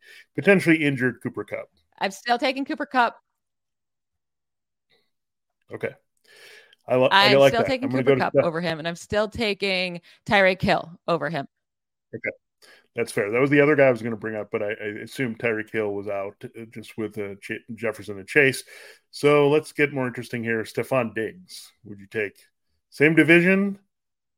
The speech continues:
Speaker 1: quarterback connection. Other guys could touch the ball in
Speaker 2: I'm still
Speaker 1: Buffalo.
Speaker 2: taking
Speaker 1: I'm gonna
Speaker 2: Stefon
Speaker 1: try,
Speaker 2: Diggs.
Speaker 1: I'm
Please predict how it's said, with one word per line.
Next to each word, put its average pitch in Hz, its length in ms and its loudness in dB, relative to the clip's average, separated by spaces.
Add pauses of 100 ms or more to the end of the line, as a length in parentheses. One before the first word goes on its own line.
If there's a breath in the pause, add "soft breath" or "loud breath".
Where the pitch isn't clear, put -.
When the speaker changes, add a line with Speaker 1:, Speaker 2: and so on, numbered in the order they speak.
(100)
Speaker 1:
quarterback 160 440 4
connection. 170 800 -4 (1000)
Other 120 280 -6
guys 143 380 4
could 139 220 -8
touch 143 240 -6
the 139 60 -4
ball 139 340 -2
in - 20 0
Speaker 2:
I'm 147 60 -2
still 151 140 -2
Speaker 1:
Buffalo. 165 220 2
Speaker 2:
taking 220 220 -2
Speaker 1:
I'm 156 60 -10
gonna 117 140 -2
Speaker 2:
Stefon 175 260 -4
Speaker 1:
try, 165 140 -6
Speaker 2:
Diggs. 143 180 -10
Speaker 1:
I'm 143 80 -6